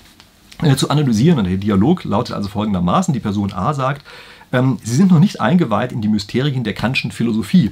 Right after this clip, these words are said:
Und die Person B antwortet: "Ach, wo Mysterien sind, davon will ich nichts wissen." So, also Schopenhauer sagt, das ist ein Kunstgriff oder nimmt's als Beispiel für einen Kunstgriff. Und, ähm, was sagt unsere künstliche Intelligenz jetzt zu der Sache? Also die analysiert das Ganze erstmal richtig, also ist natürlich immer so ein bisschen besserwisserisch und gibt uns Hintergrundinformationen darüber,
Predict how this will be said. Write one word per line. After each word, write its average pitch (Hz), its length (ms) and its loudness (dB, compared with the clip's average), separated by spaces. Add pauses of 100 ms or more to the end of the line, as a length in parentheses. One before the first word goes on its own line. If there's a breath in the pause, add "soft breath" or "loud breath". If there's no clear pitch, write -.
(120)
Und 90 140 -8
die 104 60 -6
Person 104 380 0
B 185 260 0
antwortet: 101 480 -4
"Ach, - 240 -4
wo 113 80 -2
Mysterien 139 580 0
sind, 120 280 -4
davon 104 280 -4
will 101 120 -2
ich 107 120 -10
nichts 98 360 -8
wissen." 98 260 -2 (400)
So, - 120 -12 (160)
also 95 240 -2
Schopenhauer 139 360 0
sagt, 117 220 -4
das 104 80 -8
ist 104 100 -8
ein 95 60 -4
Kunstgriff 220 480 0 (300 loud breath)
oder 95 240 -2
nimmt's 139 200 0
als 101 140 -10
Beispiel 175 380 0
für 180 100 -8
einen 143 140 -4
Kunstgriff. 147 460 -4 (500 loud breath)
Und, 135 260 0 (140)
ähm, 123 240 -2
was 139 160 0
sagt 143 260 -2
unsere 135 360 -2
künstliche 156 340 -2
Intelligenz 123 460 -2
jetzt - 180 -6
zu - 80 -6
der 95 100 -6
Sache? 87 320 -6
Also 104 160 -4
die 120 140 -4
analysiert 131 520 2
das 175 120 -6
Ganze 139 200 -2
erstmal 92 280 -4
richtig, 185 400 0
also 104 120 0
ist - 140 -4
natürlich 123 260 -2
immer 110 120 -2
so 101 60 0
ein 98 40 0
bisschen 113 220 -2
besserwisserisch 131 640 -2
und 104 60 -2
gibt 101 120 -8
uns 95 140 -10
Hintergrundinformationen 117 1000 0
darüber, 104 420 0